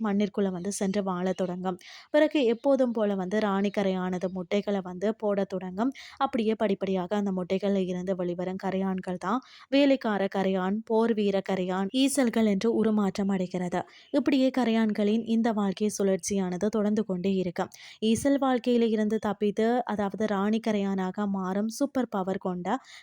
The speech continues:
கரையான்கள் சுமார் இருபத்தி ஐந்து முதல் முப்பது ஆண்டுகள் வரை உயிர் வாழ்கிறது என்று ஆய்வுகள் சொல்றாங்க. அடுத்த முறை உங்கள் வீட்டு விளக்குக்கு கீழே வந்து ஈசல்களை பார்த்தீங்கன்னு சொன்னா, அவை ஒரு நாள் விருந்தாளிகள் எல்லாம்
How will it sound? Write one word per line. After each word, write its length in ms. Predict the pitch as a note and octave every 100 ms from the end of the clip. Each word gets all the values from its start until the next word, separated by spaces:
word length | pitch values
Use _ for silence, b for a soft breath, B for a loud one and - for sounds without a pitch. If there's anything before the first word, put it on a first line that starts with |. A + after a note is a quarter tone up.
| -
கரையான்கள் 640 | C#4+ D4 C#4 G#3+ F#3 G3 -
சுமார் 260 | G3 G3+ -
இருபத்தி 380 | G#3 A3 A3+ G#3
ஐந்து 220 | F#3 F3+
முதல் 280 | F3+ G#3+ A#3+
முப்பது 300 | A3 G3+ F#3+
ஆண்டுகள் 400 | F#3 F3+ F3 F3+
வரை 180 | F3+ G3+
உயிர் 260 | - G#3+ F#3
வாழ்கிறது 440 | F3+ E3+ F3+ F3 F3+
என்று 220 | E3+ G3 A3
ஆய்வுகள் 500 | F#3+ F3 F3 F3+ G3
சொல்றாங்க. 560 | F#3 F3 E3 E3+ F3 C#4+
அடுத்த 280 | B3 B3+ D4 D4+
முறை 220 | C4+ B3+
உங்கள் 280 | A#3+ A#3 A#3
வீட்டு 180 | A3 G#3+ G#3
விளக்குக்கு 460 | G#3 G#3 G#3+ A3
கீழே 260 | G3+ G#3+ G#3
வந்து 220 | F#3+ F#3+ G#3
ஈசல்களை 420 | G3 G#3 G3+ G#3 G3+
பார்த்தீங்கன்னு 460 | F#3+ F3 F#3 F#3 F3
சொன்னா, 180 | F3+ A#3+
அவை 160 | B3+ A3+ -
ஒரு 140 | G#3
நாள் 260 | A#3 A3+ A3
விருந்தாளிகள் 640 | G3+ G3+ G3+ G3 F#3 G3 F3
எல்லாம் 280 | F3 C4